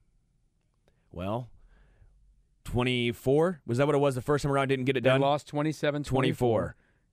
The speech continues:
Speaker 2: twice in a row.
Speaker 1: Yeah.
Speaker 2: And they lost thirty-four thirty-one last year.
Speaker 1: You'd have to say twenty-eight. Realistically, twenty-eight, I think, gets it done.
Speaker 2: All
Speaker 1: I think
Speaker 2: right.
Speaker 1: the Chiefs' defense is good enough. Uh, I think they've been better.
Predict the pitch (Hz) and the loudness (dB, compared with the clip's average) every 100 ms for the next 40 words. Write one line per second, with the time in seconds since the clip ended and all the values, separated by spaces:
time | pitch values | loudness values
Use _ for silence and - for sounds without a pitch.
0 | _ - 120 120 - 160 170 113 120 98 | _ -6 -2 -2 -2 -2 0 -2 -4 -6
1 | 87 101 120 123 123 117 - 147 139 135 | -4 -2 -2 0 -2 -4 -6 -2 0 0
2 | 123 _ 139 135 123 - 131 127 120 123 | -4 _ -4 -4 -4 -4 -4 -2 -2 -2
3 | 131 147 147 _ _ _ _ _ _ _ | -2 -4 -8 _ _ _ _ _ _ _
4 | 113 120 123 - 139 147 151 - - _ | -4 -2 -4 -6 -4 -4 -6 -16 -20 _
5 | _ _ _ _ - 113 101 92 110 107 | _ _ _ _ -10 -6 -4 -4 -6 -4
6 | 110 113 131 - - _ _ _ 139 170 | -2 0 0 -4 -12 _ _ _ 2 4
7 | 170 139 139 120 143 135 131 113 123 113 | 2 0 -4 0 -2 0 0 0 -4 -4
8 | 113 107 95 73 - - 110 107 147 143 | -4 -2 -4 -6 -14 -20 -8 0 0 2
9 | 156 151 147 147 143 110 110 143 127 113 | 0 0 0 -2 -2 -4 2 2 2 -2
10 | - _ _ _ _ _ - 98 113 123 | -4 _ _ _ _ _ -6 -2 0 -2
11 | 127 120 110 131 113 131 131 135 151 | -2 -2 0 -2 0 2 2 2 -2